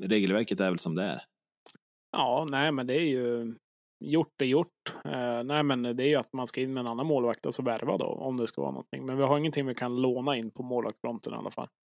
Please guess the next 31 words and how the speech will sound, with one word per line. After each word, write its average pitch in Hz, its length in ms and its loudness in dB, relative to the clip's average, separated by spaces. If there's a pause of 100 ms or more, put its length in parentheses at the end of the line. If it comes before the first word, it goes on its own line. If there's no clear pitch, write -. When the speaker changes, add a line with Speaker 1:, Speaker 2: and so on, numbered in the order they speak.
(240)
Speaker 2:
Eh, 123 160 -4
sen 147 200 2
kan 143 100 2
jag 135 40 -4
tycka 131 140 0
att 120 60 -2
det 120 60 2
är 117 40 -2
bra 131 200 4
att 123 60 -2
det 117 100 -4
finns 120 220 -6
regleringar 123 720 0
i 110 80 -2
det. 113 120 -2
Det 120 100 -4
blir 120 160 2
lite 113 200 -4
oseriöst 120 560 0
annars 117 300 -6
om 123 40 -10
man 123 100 -6
ska - 140 -6
låna 120 300 -2
från 120 180 -8
höger 120 240 -2
och 117 60 -2
vänster 120 340 -2
också. 139 240 -2
Så 120 120 -6
att, 113 60 -10